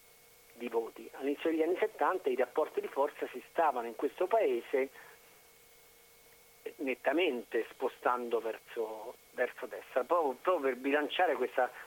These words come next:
forte azione politica e sindacale che invece il Partito Comunista stava, stava effettuando nel nostro paese.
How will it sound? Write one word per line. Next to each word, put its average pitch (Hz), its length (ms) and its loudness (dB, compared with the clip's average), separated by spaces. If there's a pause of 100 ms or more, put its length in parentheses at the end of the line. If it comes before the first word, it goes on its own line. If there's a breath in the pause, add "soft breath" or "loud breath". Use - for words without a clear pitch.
(100)
forte 170 360 4
azione 143 260 0
politica 139 460 2
e - 120 -2
sindacale 135 680 2 (320 loud breath)
che 139 100 -2
invece 123 380 0
il 110 60 0
Partito 120 440 -2
Comunista 110 560 -6
stava, 117 380 -4 (640 loud breath)
stava 113 460 -2
effettuando 117 600 -4
nel 107 100 -8
nostro 110 280 -10
paese. - 380 -12